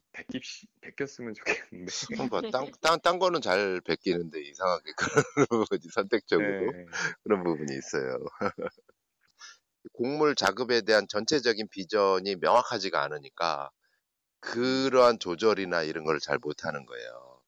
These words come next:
Speaker 2: <laughs>
Speaker 1: 음. 아니, 그 의원, 의-, 의원님들 중에 아까 그 위-,
Speaker 2: 예.
Speaker 1: 그 탄소 발자국
Speaker 2: 네.
Speaker 1: 그쪽에 <laughs> 정책 마련하시는 그런 분들처럼, 아, 이런 쪽에는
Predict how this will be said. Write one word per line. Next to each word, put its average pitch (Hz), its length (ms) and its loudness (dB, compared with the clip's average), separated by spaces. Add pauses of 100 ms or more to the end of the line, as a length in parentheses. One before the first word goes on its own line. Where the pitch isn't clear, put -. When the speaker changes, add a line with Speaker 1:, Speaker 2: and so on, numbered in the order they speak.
Speaker 2:
<laughs> 73 760 -8
Speaker 1:
음. 92 560 -16 (340)
아니, 120 220 -6
그 113 260 -10 (360)
의원, 120 380 -6
의-, 113 260 -8
의원님들 117 840 -10
중에 107 200 -10
아까 104 280 -8
그 101 100 -8 (180)
위-, 120 320 -8 (540)
Speaker 2:
예. 76 400 -2 (720)
Speaker 1:
그 95 280 -8 (540)
탄소 151 240 -8
발자국 101 600 -4 (200)
Speaker 2:
네. 82 380 2
Speaker 1:
그쪽에 - 480 -10 (240)
<laughs> - 180 -20
정책 98 420 -4
마련하시는 92 800 -6
그런 110 300 -4
분들처럼, 95 800 -8
아, 98 80 -4
이런 123 300 -4
쪽에는 123 400 -8